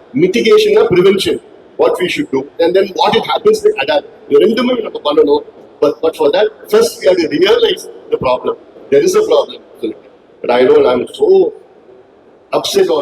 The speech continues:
maybe sad that people are not realizing that this is a problem. And I, I sincerely urge, uh, Rotary Club, all the clubs in Rotary, ஒவ்வொரு மீட்டிங், ஒவ்வொரு பிரச்சாரம் பண்ணப்போ, make noise about climate change, climate change, climate change, global warming, இதனால பிரச்சனை,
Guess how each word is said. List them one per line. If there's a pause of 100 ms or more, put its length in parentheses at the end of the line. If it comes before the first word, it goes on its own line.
maybe (100)
sad (520)
that (340)
people (100)
are (120)
not
realizing
that
this
is
a
problem. (540)
And
I, (300)
I (540)
sincerely
urge,
uh, (160)
Rotary
Club, (400)
all
the
clubs
in (120)
Rotary, (440)
ஒவ்வொரு
மீட்டிங், (360)
ஒவ்வொரு
பிரச்சாரம்
பண்ணப்போ, (360)
make (100)
noise
about
climate
change,
climate
change,
climate
change,
global
warming,
இதனால
பிரச்சனை,